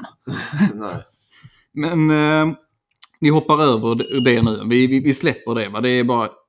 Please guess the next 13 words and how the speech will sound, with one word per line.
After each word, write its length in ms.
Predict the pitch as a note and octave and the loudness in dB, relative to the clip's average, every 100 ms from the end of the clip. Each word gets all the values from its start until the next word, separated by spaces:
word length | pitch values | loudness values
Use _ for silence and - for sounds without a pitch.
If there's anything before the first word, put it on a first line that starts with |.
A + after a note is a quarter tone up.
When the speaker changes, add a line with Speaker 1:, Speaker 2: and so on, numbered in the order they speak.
| - | -12
Speaker 2:
trädigt 380 | C3+ C3 B2 G#2 | -4 -2 -2 -6
skitsnack. 800 | - - B2+ A#2+ - - G#2+ A2+ - - - | -10 -8 -6 -6 -6 -8 -8 -12 -20 -18 -6
Speaker 1:
Ja, 440 | F#2 F2 E2+ - _ - | -4 -2 -6 -12 _ -14
det 60 | |
gör 100 | D2+ G#1 | -12 -12
vi. 440 | - _ - - - | -16 _ -20 -14 -2
Speaker 2:
Skärpning 480 | D3 D3 - B2+ A#2 | 0 0 2 2 4
från 160 | C3 | 4
oss 180 | C3 - | 2 0
i 40 | |
communityt, 600 | - A#2 A#2 A2+ A#2 A#2+ | 0 2 2 0 -4 -6
helt 200 | A2+ G#2+ | -6 -8
ärligt. 400 | - A2+ G#2+ - | -8 -10 -10 -14